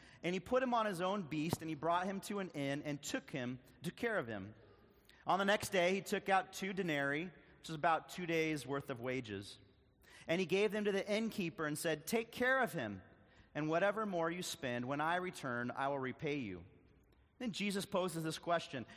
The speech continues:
"Which of these three do you think proved to be a neighbor to the man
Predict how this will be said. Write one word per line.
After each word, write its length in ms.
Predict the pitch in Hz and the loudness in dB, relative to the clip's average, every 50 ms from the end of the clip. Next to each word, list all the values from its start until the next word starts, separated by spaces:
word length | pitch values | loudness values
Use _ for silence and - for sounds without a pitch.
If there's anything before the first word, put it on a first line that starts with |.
| - - - - | -20 -20 -12 -4
"Which 260 | - 208 277 - - | -2 -2 -2 0 -2
of 100 | 359 262 | -2 0
these 200 | 254 262 233 - | 0 0 -2 -2
three 300 | - - 170 156 147 151 | -4 -4 -2 -2 0 0
do 80 | 147 151 | -2 -2
you 100 | 156 160 | -2 -4
think 380 | - - - 190 185 - - | -4 -4 -4 -4 -4 -4 -8
proved 380 | - - - 226 233 233 226 175 | -10 -4 -2 0 0 0 -2 -2
to 60 | 196 | -2
be 160 | 156 170 165 | -2 0 0
a 40 | 156 | 0
neighbor 480 | 156 156 160 185 202 214 196 143 139 123 | 0 0 0 0 2 0 0 0 -2 -2
to 60 | 120 | -2
the 100 | 117 120 | -4 -4
man 420 | 113 113 107 104 101 101 104 117 | -4 -2 -2 -2 -2 -2 -4 -6